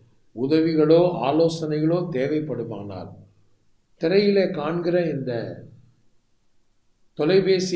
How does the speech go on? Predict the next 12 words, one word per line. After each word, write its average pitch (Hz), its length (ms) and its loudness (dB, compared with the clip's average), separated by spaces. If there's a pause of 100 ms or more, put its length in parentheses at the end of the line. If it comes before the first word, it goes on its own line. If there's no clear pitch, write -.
எண்ணிற்கு 143 460 -6
நீங்கள் 123 300 -6
எங்களோடு 143 420 0
கூட 131 120 -4 (160)
தொடர்பு 170 420 -2
கொள்வீர்களானால் 113 880 -8 (600)
உங்களுக்கு 123 400 -4 (120)
கடவுளுடைய 156 520 2 (120)
ஆலோசனைகளை 151 720 -2 (140)
சொல்ல 110 280 -8 (560)
நாங்கள் 92 340 -16
காத்திருக்கிறோம். 92 680 -18